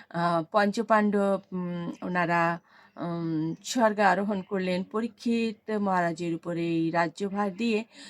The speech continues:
তো পরীক্ষিত মহারাজ ছিলেন শশাগড়া পৃথিবীর, আহ, অধীশ্বর। শশাগড়া পৃথিবী উনি, আহ,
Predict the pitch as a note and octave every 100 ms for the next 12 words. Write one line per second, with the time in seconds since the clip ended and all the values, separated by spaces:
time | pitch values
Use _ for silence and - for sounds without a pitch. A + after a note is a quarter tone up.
0 | - G3 F3+ - A#3+ A#3 C4 B3+ A#3+ A#3+
1 | A#3+ B3 B3+ D#4 - D#4 D4+ C#4+ A#3 F3+
2 | E3 E3 - E3+ A3+ G4 - - - -
3 | - D#3+ D#3 - - G#3 G#3+ A3+ - -
4 | F3+ - _ _ _ _ - - - A#3
5 | C4+ D4 D#4 D#4 C4+ G#3 A3+ G#3+ B3 F#3
6 | G3+ E4+ - _ _ _ - E3+ E3+